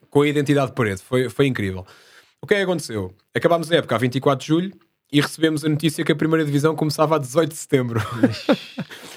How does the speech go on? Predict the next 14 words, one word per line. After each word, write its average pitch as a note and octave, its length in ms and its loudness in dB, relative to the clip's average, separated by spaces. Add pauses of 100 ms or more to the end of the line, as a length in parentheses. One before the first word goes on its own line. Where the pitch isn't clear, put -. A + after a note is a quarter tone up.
(480)
Epá, B2 540 -2
e, F#2+ 920 -2
e, - 40 -2
e E3+ 40 0
pensámos D#3 400 -2
assim: B2 220 -4
bem, G3 240 -6 (120)
isto, C3 500 -10
isto C#3 380 -10
é C3+ 60 -2
assim, A2+ 260 -4
a G2+ 60 -2
pré-época C#3 420 0
ideal C3 560 0